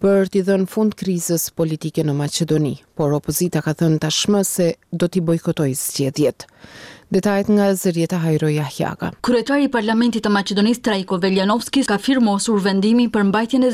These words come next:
Speaker 2: zgjedhjeve të parakohshme parlamentare në Maqedoni më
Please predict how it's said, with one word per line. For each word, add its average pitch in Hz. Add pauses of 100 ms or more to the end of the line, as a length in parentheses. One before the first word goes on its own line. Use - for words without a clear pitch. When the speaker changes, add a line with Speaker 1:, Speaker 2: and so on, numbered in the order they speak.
Speaker 2:
zgjedhjeve 202
të 190
parakohshme 214
parlamentare 190
në 190
Maqedoni 190 (480)
më 190